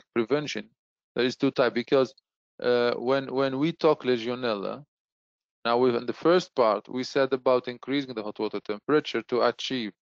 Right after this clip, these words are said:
the comfort or to achieve the supply of the hot water temperature. Now, when we speak Legionella, there are two types. Disinfection done by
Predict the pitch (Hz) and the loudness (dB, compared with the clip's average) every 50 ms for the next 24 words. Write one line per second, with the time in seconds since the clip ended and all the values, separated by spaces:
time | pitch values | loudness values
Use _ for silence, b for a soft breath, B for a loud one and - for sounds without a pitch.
0 | _ - - - - 143 156 143 - - 90 92 - - _ _ _ _ _ _ | _ -16 -10 0 2 2 2 2 -2 -8 -12 -12 -12 -18 _ _ _ _ _ _
1 | _ _ _ _ _ _ _ _ _ _ _ - 110 120 117 110 - 120 117 - | _ _ _ _ _ _ _ _ _ _ _ -2 2 2 2 2 2 0 0 0
2 | 110 113 - - - 131 123 120 117 107 107 104 117 110 - - 113 - - 131 | 0 -2 -2 -4 -6 -4 -4 -4 -6 -8 -8 -8 -8 -8 -6 -8 -10 -8 -2 0
3 | 135 143 143 139 123 117 - 95 101 104 107 104 - 110 107 - 98 - - 110 | 2 4 4 4 2 0 -2 -6 -6 -6 -6 -4 -4 -6 -6 -6 -8 -10 -10 -12
4 | 104 - - 104 98 - - - - _ _ _ _ _ _ _ _ _ _ _ | -10 -8 -8 -6 -6 -8 -12 -14 -16 _ _ _ _ _ _ _ _ _ _ _
5 | _ _ _ _ _ _ _ _ _ _ - 147 147 139 123 123 127 - _ _ | _ _ _ _ _ _ _ _ _ _ -4 0 2 2 2 2 0 -2 _ _
6 | _ _ _ 117 123 127 135 143 160 185 202 180 - - - 160 135 123 - - | _ _ _ 0 0 0 0 -2 -2 -2 -2 -4 -6 -4 -2 -2 -2 -2 -2 -4
7 | 107 113 117 110 98 107 110 113 135 151 156 156 156 151 151 151 - - _ _ | -4 -4 -2 -2 -4 -6 -8 -6 -6 -6 -6 -4 -2 -2 -4 -4 -6 -12 _ _
8 | _ _ _ _ _ 139 143 151 156 151 - - - 156 156 139 - 113 101 - | _ _ _ _ _ 2 4 4 4 4 2 0 -2 -2 -2 0 0 -2 -2 -2
9 | - - - - _ _ - 123 117 135 135 127 - - 160 151 - - - 120 | -2 -6 -12 -20 _ _ -4 -2 0 0 -2 -2 0 0 0 0 -2 -8 -10 -10
10 | 117 120 113 127 120 110 104 98 98 98 107 107 101 95 90 | -12 -6 -2 -2 0 0 -2 -6 -8 -4 -2 0 0 0 -2